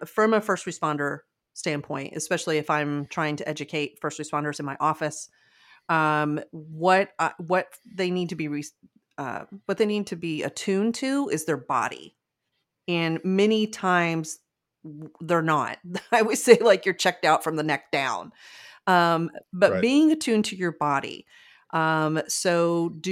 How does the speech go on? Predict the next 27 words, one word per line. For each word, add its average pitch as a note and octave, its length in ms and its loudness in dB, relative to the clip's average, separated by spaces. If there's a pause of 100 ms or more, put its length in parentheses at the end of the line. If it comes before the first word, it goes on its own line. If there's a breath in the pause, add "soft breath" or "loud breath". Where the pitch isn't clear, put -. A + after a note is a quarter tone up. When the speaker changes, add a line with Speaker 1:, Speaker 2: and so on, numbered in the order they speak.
Speaker 1:
you F#3 760 -4
feel G3 440 2
a F3 60 4
tightness D#3 420 -4
in D3 100 -6
your C3 120 -8
chest? - 420 -10
Do F3 80 -6
you F3 200 -4
feel F#3 500 -2
like D#3+ 380 -2
a D#3 60 -4
pressure? D3 580 -4
Do D#3 120 -10
you E3 180 -6
f-, - 220 -16
start F3 400 -2
to F3 120 -6
feel F3 240 -6
like D#3 200 -2
a E3 60 -2
creepy F3+ 400 -8
feeling D#3 340 -4
coming D#3 340 -6
up - 140 -10
your D3 100 -4
neck? D3 420 -4